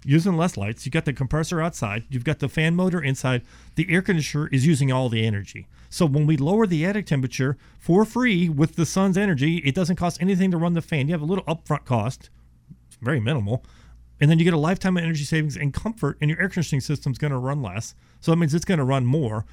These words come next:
You're gonna get more life out of it. The roof's gonna last longer, and you're certainly gonna be more comfortable. All at the same time, all you need to do is lower the attic temperature,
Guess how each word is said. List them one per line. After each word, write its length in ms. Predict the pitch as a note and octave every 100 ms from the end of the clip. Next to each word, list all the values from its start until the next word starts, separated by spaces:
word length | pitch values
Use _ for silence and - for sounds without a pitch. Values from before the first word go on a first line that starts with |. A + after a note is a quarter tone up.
| -
You're 100 | -
gonna 120 | C3 C#3
get 120 | C#3+
more 220 | C#3 G3+
life 300 | D#3 A2 G#2
out 120 | A2 A2
of 100 | A2+
it. 140 | -
The 100 | C3
roof's 320 | B2 G#3+ -
gonna 180 | G3+ D3+
last 320 | A#2+ A2 G#2+
longer, 300 | A#2+ B2 C3 - - -
and 80 | C#3+
you're 100 | D3+
certainly 300 | - A3 E3+
gonna 140 | E3
be 120 | D#3 D#3
more 200 | C#3+ C#3+
comfortable. 540 | D#3 D#3 C3 A2+ A2 -
All 180 | F3+
at 80 | G3
the 100 | F3
same 220 | - E3
time, 260 | D3+ D#3 C#3+
all 140 | C3 F#3+
you 120 | F#3
need 180 | E3+ D#3
to 60 | C#3
do 180 | E3
is 100 | D3+
lower 240 | A#2 D3+ D#3
the 180 | C3+ C#3
attic 180 | C3 -
temperature, 500 | C3+ A#2+ - B2+